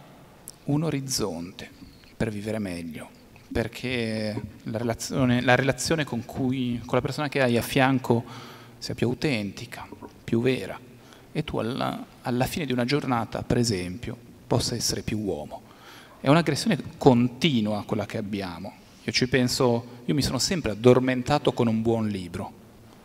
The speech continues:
Non prendere un libro perché era noioso per addormentarmi, <laughs> ma perché mi piaceva così tanto,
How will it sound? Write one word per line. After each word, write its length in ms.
Non 240
prendere 280
un 60
libro 200
perché 240
era 80
noioso 460
per 100
addormentarmi, 920
<laughs> 20
ma 120
perché 320
mi 160
piaceva 600
così 420
tanto, 560